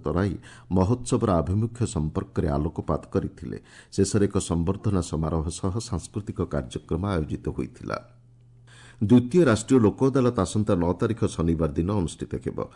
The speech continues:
ହାଇକୋର୍ଟ ସମେତ ପ୍ରତ୍ୟେକ ଜିଲ୍ଲା ଏବଂ ତାଲୁକ ସ୍ତରୀୟ ଅଦାଲତଗୁଡ଼ିକରେ ବିଚାରାଧୀନ ଥିବା ମାମଲାଗୁଡ଼ିକର ଆପୋଷ ଆଲୋଚନା ମାଧ୍ୟମରେ ସମାଧାନକୁ ପ୍ରୋତ୍ସାହନ ପ୍ରଦାନ କରିବା ଲକ୍ଷ୍ୟ ନେଇ ଏହି ଅଦାଲତ ଅନୁଷ୍ଠିତ ହେବ। ଗଞ୍ଜାମ ଜିଲ୍ଲା ଛତ୍ରପୁର ସହରର ଅଧିଷ୍ଠାତ୍ରୀ ଦେବୀ ମା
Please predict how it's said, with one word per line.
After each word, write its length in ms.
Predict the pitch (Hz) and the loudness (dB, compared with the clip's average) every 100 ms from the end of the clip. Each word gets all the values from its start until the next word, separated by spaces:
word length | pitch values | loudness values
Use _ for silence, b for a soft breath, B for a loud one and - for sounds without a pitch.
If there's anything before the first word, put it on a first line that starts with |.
| B B | B B
ହାଇକୋର୍ଟ 380 | - 95 95 120 - | 0 2 2 0 0
ସମେତ 320 | 85 85 110 107 | 0 0 -2 -4
ପ୍ରତ୍ୟେକ 480 | 87 - 87 - | -6 -4 -4 -2
ଜିଲ୍ଲା 320 | 76 82 87 110 | -2 0 2 0
ଏବଂ 240 | 85 82 76 | 0 -2 0
ତାଲୁକ 280 | 76 85 107 | 0 0 -2
ସ୍ତରୀୟ 240 | - 101 95 | 0 2 4
ଅଦାଲତଗୁଡ଼ିକରେ 760 | 78 80 87 - 120 110 101 80 | 2 0 0 -2 -4 -2 -2 -2
ବିଚାରାଧୀନ 640 | 80 87 87 113 110 117 107 | -2 -2 0 0 0 0 -2
ଥିବା 240 | 107 95 | -2 -2
ମାମଲାଗୁଡ଼ିକର 720 | 85 73 82 90 95 92 92 | 0 0 0 0 -4 -2 -2
ଆପୋଷ 360 | 76 - 95 - | -2 -2 -4 -2
ଆଲୋଚନା 360 | 85 82 87 90 82 | -2 -2 -2 -2 -2
ମାଧ୍ୟମରେ 420 | 71 82 82 80 | -4 -4 -2 -4
ସମାଧାନକୁ 640 | - 76 78 82 87 85 82 B B B - | -4 -4 -2 -2 -4 -4 -6 B B B -2
ପ୍ରୋତ୍ସାହନ 460 | 98 - - 123 | 0 0 0 2
ପ୍ରଦାନ 340 | 123 107 95 87 | 2 0 2 0
କରିବା 300 | 85 85 85 | 0 0 0
ଲକ୍ଷ୍ୟ 320 | 78 - - | -2 -4 -2
ନେଇ 160 | 95 76 - | -2 -2 -4
ଏହି 160 | 85 85 | -2 -2
ଅଦାଲତ 480 | 82 71 90 82 | -2 -2 -4 -4
ଅନୁଷ୍ଠିତ 420 | 71 73 - - - | -6 -8 -8 -10 -8
ହେବ। 180 | - - - - - _ _ b b b b b - | -8 -10 -10 -14 -20 _ _ b b b b b -4
ଗଞ୍ଜାମ 500 | 101 120 127 160 175 | 4 6 8 6 6
ଜିଲ୍ଲା 220 | 170 156 | 6 4
ଛତ୍ରପୁର 500 | 120 101 - 143 139 | 2 -2 0 0 0
ସହରର 440 | 117 98 95 117 113 92 | 0 2 2 2 4 2
ଅଧିଷ୍ଠାତ୍ରୀ 560 | 85 95 - 127 104 | 2 -2 -4 -2 -2
ଦେବୀ 320 | 85 82 92 131 113 82 | 0 2 2 0 -2 0
ମା 120 | 90 | 2